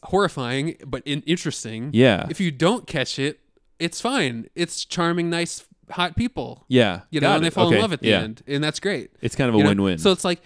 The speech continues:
Speaker 1: they put it in there, I think, at such a subtle level that you can get whatever you want out of it.
Speaker 2: Got it.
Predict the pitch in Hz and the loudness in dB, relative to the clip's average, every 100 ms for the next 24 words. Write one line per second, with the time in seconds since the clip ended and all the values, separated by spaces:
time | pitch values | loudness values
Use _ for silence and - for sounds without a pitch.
0 | _ 170 - 226 233 202 202 143 131 131 | _ -2 0 0 0 0 0 0 0 -2
1 | 135 120 160 151 147 175 170 147 - 151 | -4 -8 -6 -4 -6 -6 -6 -6 -2 0
2 | 147 131 135 131 123 127 127 139 139 151 | 0 -2 -2 -2 -4 -4 -6 -6 -4 -4
3 | 151 151 151 180 151 107 104 - - 87 | -2 -2 0 -2 -4 -10 -14 -16 -6 -4
4 | 85 85 78 69 | -2 -2 -4 -8